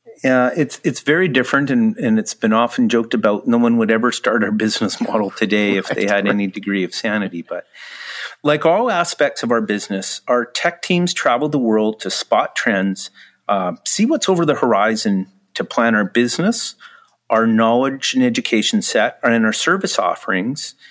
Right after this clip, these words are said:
Speaker 1: and of course, our merchandise to excite customers. It's hard work, and arguably spotting trends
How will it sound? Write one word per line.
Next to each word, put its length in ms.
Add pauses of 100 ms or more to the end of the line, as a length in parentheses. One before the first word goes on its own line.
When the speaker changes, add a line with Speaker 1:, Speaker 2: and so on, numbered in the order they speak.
(220)
Speaker 1:
and 260
of 100
course, 320
our 60
merchandise 600
to 120
excite 340
customers. 640 (500)
It's 160
hard 300
work, 360 (260)
and 360 (100)
arguably 540
spotting 460
trends 720